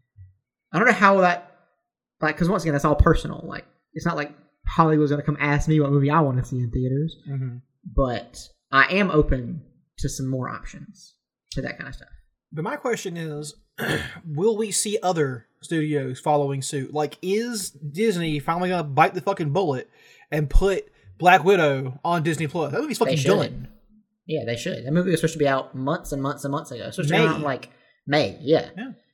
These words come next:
Speaker 1: It's been done. So why not? Like, what do you, what are, what is Disney,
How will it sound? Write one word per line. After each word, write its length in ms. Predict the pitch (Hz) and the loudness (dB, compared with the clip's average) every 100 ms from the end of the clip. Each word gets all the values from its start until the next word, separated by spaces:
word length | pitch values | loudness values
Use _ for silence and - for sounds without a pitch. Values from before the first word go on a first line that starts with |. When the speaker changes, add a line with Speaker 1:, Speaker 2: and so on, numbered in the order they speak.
| _ _ | _ _
Speaker 1:
It's 160 | 139 151 | -6 2
been 200 | 202 190 | 2 6
done. 400 | 180 160 - - - _ _ | 6 6 -2 -12 -16 _ _
So 600 | - 139 127 123 123 127 - _ _ _ | -2 2 2 2 0 -4 -8 _ _ _
why 260 | - 151 202 | -12 -4 -2
not? 260 | 180 175 92 | -2 -4 -4
Like, 140 | 127 | -4
what 160 | 135 165 | 0 0
do 60 | |
you, 680 | 196 180 185 170 165 165 160 - | 0 -4 -2 -2 -4 -10 -16 -8
what 300 | 143 214 202 | -2 0 2
are, 200 | 180 165 | 0 0
what 120 | 180 | 0
is 120 | 185 | 0
Disney, 400 | 135 175 180 165 | 2 2 2 0